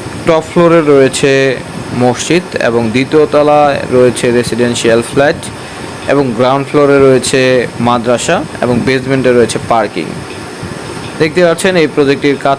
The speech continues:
চলমান, বিশ ফিট রোড সামনে। তো এই মুহূর্তে আমরা আরেকটি ফ্ল্যাট দেখাবো এক হাজার ষাট স্কয়ার ফিটের দ্বিতীয় তলায়, দক্ষিণমুখী দ্বিতীয় তলায় এই ফ্ল্যাটটি। এই ফ্ল্যাটের সাইজ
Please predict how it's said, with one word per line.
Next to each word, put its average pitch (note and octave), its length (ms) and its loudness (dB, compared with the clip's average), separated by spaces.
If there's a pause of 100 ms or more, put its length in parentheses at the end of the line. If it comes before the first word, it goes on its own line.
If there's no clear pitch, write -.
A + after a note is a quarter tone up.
চলমান, D#3 460 2 (360)
বিশ C3+ 240 -2
ফিট C#3+ 180 0 (140)
রোড B2+ 220 4 (200)
সামনে। A#2+ 380 -2 (1800)
তো F3 80 4
এই F3+ 120 4
মুহূর্তে F3+ 420 2
আমরা D3 600 2 (240)
আরেকটি C#3+ 380 0
ফ্ল্যাট C#3 260 0
দেখাবো C3+ 500 0
এক A#2+ 200 2
হাজার C3 220 0
ষাট C3+ 260 0
স্কয়ার C3+ 400 0
ফিটের D3+ 240 0 (500)
দ্বিতীয় D3+ 340 2
তলায়, - 320 0 (1600)
দক্ষিণমুখী F#3 720 0
দ্বিতীয় D3+ 500 0
তলায় C#3 260 2
এই B2+ 80 4
ফ্ল্যাটটি। B2+ 400 0
এই D#3 220 2
ফ্ল্যাটের C#3 460 0
সাইজ C3+ 340 0